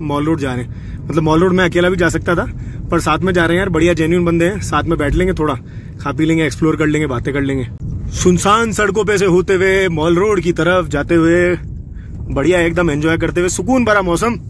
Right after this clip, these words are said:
क्योंकि क्या है ज्यादा traffic व्रैफिक है नहीं, तो pollution भी नहीं है, इसलिए सुकून ही सुकून है भाई साहब। लेफ्ट में क्या है देखो, नाली पे काम चल रहा है यार, इसलिए बहुत बचा बचा के गाड़ी चलानी पड़ती है,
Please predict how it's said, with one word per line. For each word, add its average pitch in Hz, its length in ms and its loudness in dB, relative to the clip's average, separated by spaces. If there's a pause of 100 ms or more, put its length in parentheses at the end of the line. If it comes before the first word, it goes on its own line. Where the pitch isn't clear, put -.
(1000)
क्योंकि 170 240 4
क्या 175 140 2
है 185 100 2
ज्यादा 170 220 0
traffic 165 320 -2
व्रैफिक 165 280 -2
है 139 100 -4
नहीं, 175 280 0
तो - 180 -4
pollution 143 400 -2
भी 185 60 2
नहीं 190 100 2
है, 180 40 4
इसलिए 165 200 -2
सुकून 160 300 -2
ही 151 60 0
सुकून 127 320 -4
है 143 60 -4
भाई 165 120 2
साहब। - 380 -6 (760)
लेफ्ट 170 380 2
में 208 160 0
क्या 208 120 2
है 220 60 2
देखो, 233 180 2
नाली 196 260 0
पे 214 120 0
काम 185 240 2
चल 175 160 0
रहा 160 100 2
है 185 60 4
यार, 214 120 0
इसलिए 196 180 -4
बहुत 175 160 0
बचा 165 240 -2
बचा 180 200 -2
के 175 120 -2
गाड़ी 156 180 -2
चलानी 147 300 -2
पड़ती 139 300 0
है, - 80 0